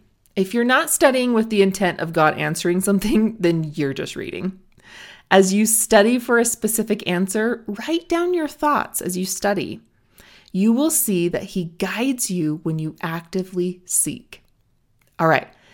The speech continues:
now on to number five. Uh, sorry. <laughs> Now, all, I said number five already. All right, now all five of those are a lot,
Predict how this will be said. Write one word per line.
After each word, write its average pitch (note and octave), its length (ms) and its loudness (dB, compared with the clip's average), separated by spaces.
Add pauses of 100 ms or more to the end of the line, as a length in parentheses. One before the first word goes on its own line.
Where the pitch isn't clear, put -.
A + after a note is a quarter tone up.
(340)
now E3+ 500 2
on D#3+ 160 -4
to - 140 -8
number D#3 240 -4
five. - 440 -6 (1160)
Uh, F#3+ 380 0
sorry. E3+ 340 6
<laughs> D4+ 760 8 (340)
Now, A3 320 8
all, B3 220 12
I A#3 180 6
said D4+ 260 8
number E3+ 160 4
five D3 180 4
already. C#3+ 180 -2 (180)
All B3+ 100 10
right, A#3+ 160 12
now G3+ 140 8
all D4 280 10
five E4+ 260 8
of D4+ 120 2
those G#3 340 4 (120)
are F3 360 0
a D#3+ 80 -6
lot, - 460 -8